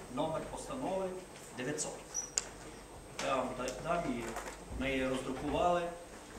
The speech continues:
Вона є, вона існує. Все, про що говорив голова, фактично там є. Тобто документ, реальний документ, затверджений Кабміном. Тобто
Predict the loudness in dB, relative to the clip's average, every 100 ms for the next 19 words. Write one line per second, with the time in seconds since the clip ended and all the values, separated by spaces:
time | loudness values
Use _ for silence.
0 | -4 2 4 4 2 2 4 4 12 12
1 | 12 8 2 8 10 10 4 6 6 8
2 | 6 4 4 6 8 8 8 2 -8 -12
3 | -12 0 2 4 2 2 0 2 2 2
4 | 0 -2 -6 -10 -14 -14 -16 -16 -2 2
5 | 4 4 4 8 10 10 10 10 10 10
6 | 6 2 8 12 12 12 12 6 4 2
7 | 4 4 8 8 6 6 4 4 4 8
8 | 10 10 8 0 0 0 4 4 2 -4
9 | -6 -6 -4